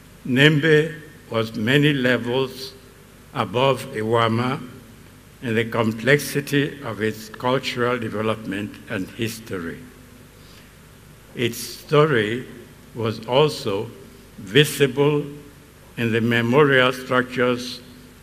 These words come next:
raised to remember its founding ancestors, such as the figure of King Josiah Constantine Okia,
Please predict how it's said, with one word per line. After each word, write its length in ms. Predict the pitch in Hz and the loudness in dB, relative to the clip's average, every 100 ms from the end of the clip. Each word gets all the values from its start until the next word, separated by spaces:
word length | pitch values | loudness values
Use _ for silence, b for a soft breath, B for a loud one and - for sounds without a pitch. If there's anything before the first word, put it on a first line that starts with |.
| - | -10
raised 760 | 113 131 143 147 139 - - - - | 4 8 10 10 6 -2 -12 -16 -12
to 80 | 127 | -6
remember 520 | 110 107 120 131 131 | -4 0 0 0 0
its 320 | 120 104 - - | 0 -4 -6 -4
founding 440 | 120 123 127 117 | 0 0 0 -2
ancestors, 960 | 113 95 - 123 117 - 78 82 - - - - - - - - - - - - - - | -4 -6 -2 -2 -2 -6 -10 -12 -18 -20 -20 -20 -20 -20 -20 -20 -20 -20 -20 -20 -20 -20
such 420 | - 135 139 - - | -4 0 0 -2 -8
as 180 | 120 113 | -4 -2
the 120 | 110 | -4
figure 420 | 110 127 135 131 | -4 -4 -2 0
of 540 | 131 139 - 117 101 - | 0 -2 -6 -8 -10 -6
King 560 | 139 139 135 135 - - | 0 0 0 -4 -14 -12
Josiah 500 | 98 - 120 113 113 | -12 -6 -2 0 -2
Constantine 800 | 113 113 - 113 101 90 95 101 | -4 -6 -6 -10 -8 -6 -6 -6
Okia, 560 | 113 104 - 95 92 | -8 -10 -8 -6 -6